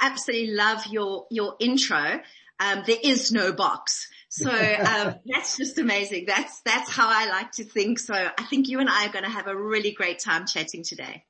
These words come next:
Speaker 2: And I can tell you now, we're gonna run out of space and run out of time because there's so much to chat about in the next twenty-five or so minutes.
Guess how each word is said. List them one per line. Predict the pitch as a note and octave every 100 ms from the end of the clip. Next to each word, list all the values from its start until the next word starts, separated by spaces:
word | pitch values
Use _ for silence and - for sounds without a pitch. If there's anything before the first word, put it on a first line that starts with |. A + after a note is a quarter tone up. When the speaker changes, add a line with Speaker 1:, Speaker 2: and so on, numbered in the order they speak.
| _ _ _ _ -
Speaker 2:
And | D3
I | C#3+
can | D#3 D#3+
tell | F#3 F#3+
you |
now, | E3+ D#3
we're | C#3+
gonna | C#3 D#3+
run | D#3+ E3+ F3
out | E3
of | D3+ A#2
space | - D3 C#3+ A#2+ - F3
and | C#3 C3
run | C#3+ D#3+
out | D#3+ C#3+
of | A#2
time | C3 C#3 C3+ C3
because | A#2+ B2 C3+ C3
there's | D3+ -
so | F#3+
much | F3 D3 -
to | B2+
chat | C#3+ C#3
about | A#2+ B2+ A2+ - _ _ _
in | D#3 C#3+
the |
next | C#3 C#3+ - -
twenty-five | D#3 D3+ B2 D3 C3+
or | B2+
so | - C#3 C3
minutes. | C3 B2+ B2 -